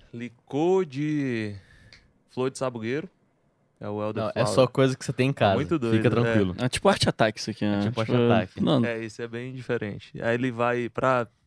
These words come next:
Speaker 1: tipo, pra deixar mais difícil, ele vai tintura cítrica. É ácido cítrico diluído em vodka. É um pozinho, tipo, que a gente dilui e tem a proporção certa,
Speaker 2: E
Speaker 1: mas
Speaker 2: tu acha onde isso daí?
Speaker 1: Cara,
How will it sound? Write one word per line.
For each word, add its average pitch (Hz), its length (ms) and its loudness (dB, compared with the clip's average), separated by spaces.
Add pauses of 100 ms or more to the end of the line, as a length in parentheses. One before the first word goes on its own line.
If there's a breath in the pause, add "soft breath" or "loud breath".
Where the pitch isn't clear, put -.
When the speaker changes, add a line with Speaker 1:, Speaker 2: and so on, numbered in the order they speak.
Speaker 1:
tipo, 110 220 -16
pra 117 180 -2
deixar 117 260 -2
mais 127 220 0
difícil, 131 360 -4
ele 117 80 -6
vai 113 180 0
tintura 156 680 -6
cítrica. - 600 -10 (680)
É 110 240 -2
ácido 127 340 -4
cítrico - 500 -6
diluído 143 640 0
em 147 180 -8
vodka. 104 520 -4 (1080)
É 110 80 -14
um 117 80 -10
pozinho, 165 720 -6 (360)
tipo, - 160 -20
que 120 100 -12
a - 20 -8
gente 117 280 -12
dilui 127 400 -2 (200)
e 107 40 -8
tem 113 180 -6
a 110 60 -4
proporção 117 500 -6
certa, 143 580 -4
Speaker 2:
E 117 60 -4
Speaker 1:
mas 113 100 -2
Speaker 2:
tu 123 60 8
acha 120 240 4
onde 107 280 0
isso - 140 -12
daí? 92 200 -4 (180)
Speaker 1:
Cara, 104 380 -6